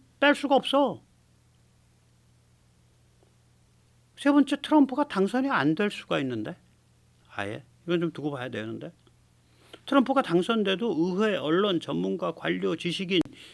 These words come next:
요게 똘똘 뭉쳐갖고 트럼프를 딱 억제하는 손오공 긴고화 역할을 할 텐데, 그래서 손오공 같이 날뛰는 트럼프가 치명적으로 날뛰지 못하도록 딱 제어하는 틀을 짤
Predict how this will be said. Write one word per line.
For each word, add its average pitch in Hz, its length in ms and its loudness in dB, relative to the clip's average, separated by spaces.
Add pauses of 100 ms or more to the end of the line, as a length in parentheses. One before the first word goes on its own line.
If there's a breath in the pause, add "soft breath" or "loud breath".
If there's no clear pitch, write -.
(180 soft breath)
요게 233 260 4
똘똘 269 280 4
뭉쳐갖고 220 960 2
트럼프를 262 580 2
딱 269 200 4
억제하는 220 680 2
손오공 254 520 4
긴고화 226 520 6
역할을 151 420 0
할 117 140 -10
텐데, 131 340 -8 (840)
그래서 208 320 2 (240 soft breath)
손오공 269 420 6
같이 240 280 2
날뛰는 208 480 2
트럼프가 196 680 -2 (1500)
치명적으로 262 720 8
날뛰지 208 400 2
못하도록 175 640 -2
딱 - 180 -2
제어하는 190 480 4
틀을 214 240 -6
짤 226 160 -4